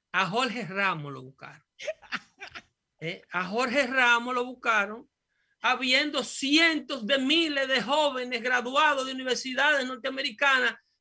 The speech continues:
con una verdadera vivencia, porque Jorge Ramos salió de allá, de Yucatán, pero Yucatán,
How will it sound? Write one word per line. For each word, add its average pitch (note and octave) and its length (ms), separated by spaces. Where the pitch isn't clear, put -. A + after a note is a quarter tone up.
con C#4 180
una D#4+ 180
verdadera C#4+ 540
vivencia, C4 800
porque C4+ 260
Jorge D#4 340
Ramos C4 500
salió C#4 540
de D#4+ 100
allá, C#4+ 380
de C#4 120
Yucatán, C#4+ 520
pero C#4+ 160
Yucatán, C#4+ 640